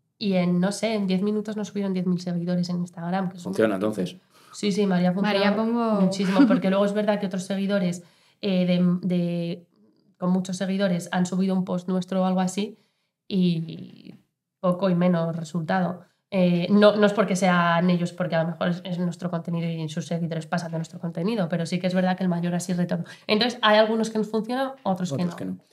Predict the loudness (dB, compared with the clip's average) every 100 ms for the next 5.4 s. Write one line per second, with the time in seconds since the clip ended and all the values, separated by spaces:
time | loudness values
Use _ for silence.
0 | -20 _ _ _ _ 2 4 6 4 2
1 | 2 2 2 0 0 2 2 0 -2 -2
2 | -2 0 0 0 -2 0 0 -2 -4 -4
3 | -4 -6 -8 -14 -12 -8 -6 -6 -8 -8
4 | -8 -10 -12 _ _ _ _ _ _ _
5 | _ -20 -18 -18